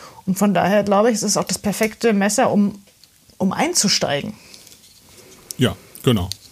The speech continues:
Speaker 2: Also, ähm, oder, oder sagen wir mal, ein-, einzusteigen in, in den Bereich, wo man dann vielleicht mal mehr als vierzig, fünfzig Euro für ein Taschenmesser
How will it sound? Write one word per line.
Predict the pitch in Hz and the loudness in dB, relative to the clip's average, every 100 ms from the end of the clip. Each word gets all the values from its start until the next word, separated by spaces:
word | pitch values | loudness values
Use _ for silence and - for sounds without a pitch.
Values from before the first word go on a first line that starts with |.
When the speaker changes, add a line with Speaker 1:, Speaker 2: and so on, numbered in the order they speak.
| - - - - - | -20 -20 -20 -20 -2
Speaker 2:
Also, | 110 110 107 - - - - - - _ | 0 0 -2 -6 -20 -20 -20 -20 -20 _
ähm, | 113 104 101 101 | 0 2 0 -2
oder, | 117 113 107 | 2 2 2
oder | 127 110 | 2 2
sagen | 101 101 117 | 2 2 2
wir | 104 | 2
mal, | 101 101 98 95 - - - - | 0 -2 -4 -8 -18 -20 -16 -6
ein-, | 101 107 - | -2 0 0
einzusteigen | 107 110 110 - 104 101 104 98 | -2 0 0 0 0 2 0 0
in, | 104 101 98 98 95 - | 0 0 0 -4 -6 0
in | 104 | 2
den | 104 98 | 2 2
Bereich, | 95 95 95 | 0 -2 -2
wo | 104 | -2
man | 101 98 | -2 -2
dann | 92 | -2
vielleicht | 104 92 | -2 0
mal | 98 - - | 0 -2 -2
mehr | 98 98 101 - | 0 2 0 0
als | 92 92 - - | -2 0 0 0
vierzig, | 107 95 92 - | 0 0 -2 -2
fünfzig | 92 - - | -4 -4 -4
Euro | 90 90 | -4 -4
für | - | -6
ein | 110 | -6
Taschenmesser | - 98 - 92 - | -6 -8 -6 -6 -6